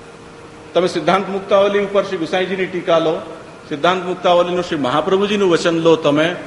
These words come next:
વારંવાર નિરંતર આ વાતની હેમરિંગ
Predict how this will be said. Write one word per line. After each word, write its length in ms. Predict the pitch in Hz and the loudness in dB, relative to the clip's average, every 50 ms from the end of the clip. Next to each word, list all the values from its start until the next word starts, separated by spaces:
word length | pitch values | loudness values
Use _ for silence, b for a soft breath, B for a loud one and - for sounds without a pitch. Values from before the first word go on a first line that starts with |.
| - - - - - - - - - - - - - - - - | -14 -16 -18 -18 -20 -20 -20 -20 -20 -20 -20 -18 -18 -16 -8 -2
વારંવાર 720 | 104 120 139 170 214 254 285 277 262 240 240 233 233 233 220 | 0 4 4 6 6 6 6 4 4 4 4 4 4 4 2
નિરંતર 540 | 196 180 185 220 226 226 214 226 226 226 220 | 2 2 2 2 2 0 0 2 2 2 2
આ 200 | - 180 190 202 | 2 2 2 4
વાતની 400 | 196 196 190 185 - 190 202 185 | 4 4 2 2 0 -2 -4 -2
હેમરિંગ 460 | 156 147 160 170 160 170 175 196 | -2 -2 0 0 0 0 0 -2